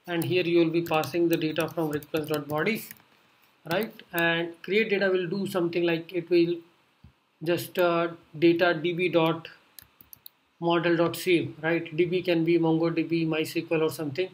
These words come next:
It will just return something. In real, real world scenario, it will be returning a promise. It, then promise is coming here, and it is returning back to the controller. So all these will be async await kind of chain we have to write.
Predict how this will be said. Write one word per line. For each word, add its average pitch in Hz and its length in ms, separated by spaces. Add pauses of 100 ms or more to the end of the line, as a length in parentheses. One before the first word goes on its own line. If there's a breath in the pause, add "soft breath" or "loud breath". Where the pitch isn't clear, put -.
(400 soft breath)
It 190 180
will 214 100
just 202 220
return 180 560
something. 160 440 (840)
In 185 160
real, 202 320 (140)
real 190 340
world 196 180
scenario, 190 380
it 175 100
will 180 140
be 175 140
returning 170 420
a 170 80
promise. 185 580
It, 175 120 (140)
then 165 340
promise 165 320
is 156 100
coming 165 320
here, 185 360 (440 soft breath)
and 175 120
it 175 80
is 170 200
returning 170 400
back 151 240
to 165 80
the 175 60
controller. 156 440
So 143 180
all 196 200
these 185 220
will 180 100
be 180 200
async 180 360
await 147 320 (640)
kind 170 220
of 170 180
chain 175 280
we 160 100
have 156 200
to 165 60
write. 143 240